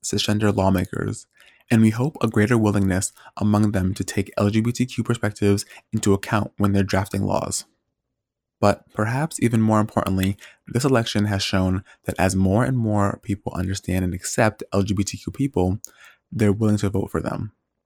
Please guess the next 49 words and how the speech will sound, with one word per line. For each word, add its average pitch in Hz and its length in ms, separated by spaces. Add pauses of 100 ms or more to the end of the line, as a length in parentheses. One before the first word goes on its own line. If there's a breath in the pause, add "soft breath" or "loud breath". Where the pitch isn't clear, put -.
(400)
Maybe 113 260
some 127 220
voters 127 320
voted 104 300
for - 100
these 104 220
candidates 95 560 (260 soft breath)
in 95 140
spite 95 420
of 123 160
the 135 80
fact 127 460
that 120 100
they're 131 140
L 123 80
G 127 100
B 131 80
T 131 160
Q. 131 420 (440 soft breath)
Maybe 123 260
other 135 200
voters 107 420 (100)
simply 127 300
didn't 120 260
care 107 480
that 95 100
the 98 80
candidates 98 380
were 98 140
L 95 40
G 98 120
B 92 100
T - 160
Q, - 340 (460 loud breath)
which 117 240
is - 140
even 92 180
better. - 340 (1040)
The 117 60
election 117 340
has 147 120
shown 104 420
that - 220
L 101 100
G 120 100
B 131 140
T - 160
Q - 180
candidates, 101 640